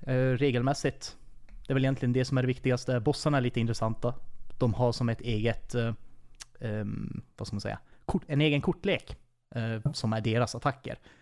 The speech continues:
Vars vanligtvis har fienderna bara, de har bara en attack, de springer mot en specifik person. Om man har,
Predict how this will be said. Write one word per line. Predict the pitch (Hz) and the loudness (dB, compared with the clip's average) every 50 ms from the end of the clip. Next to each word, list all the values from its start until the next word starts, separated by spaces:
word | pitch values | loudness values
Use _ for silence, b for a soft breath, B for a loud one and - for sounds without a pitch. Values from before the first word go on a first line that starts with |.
| b b b | b b b
Vars | 127 110 - 143 | -2 0 2 2
vanligtvis | 135 135 135 - 156 156 135 - | 2 2 2 4 2 2 4 2
har | 131 117 | 0 0
fienderna | - 123 117 113 113 110 104 | 2 0 2 2 4 2 2
bara, | 110 107 107 110 | 2 2 2 4
de | 120 120 156 | 4 4 4
har | 175 147 | 6 4
bara | 151 143 | 4 2
en | 120 120 | 2 0
attack, | 120 - 120 120 - - - | 0 0 0 0 -2 -4 -6
de | 117 104 104 104 - | -4 -2 -2 -4 -4
springer | - - 127 120 120 120 113 | -4 0 0 2 2 2 0
mot | 113 110 107 - - | 0 -2 -4 -4 -4
en | 123 107 107 | -2 -2 -2
specifik | - - - - 104 - 117 110 101 - _ - - - _ _ _ _ _ _ _ _ _ - - | -2 -4 -4 -4 -4 -4 -2 -4 -4 -6 _ -18 -20 -20 _ _ _ _ _ _ _ _ _ -6 -4
person. | 104 - - 170 175 160 165 156 139 | -4 0 2 4 4 4 4 4 2
Om | - - 120 117 113 | 2 0 0 2 2
man | 113 110 107 | 2 2 2
har, | 85 120 117 113 110 110 110 107 | 2 2 2 4 2 2 0 -2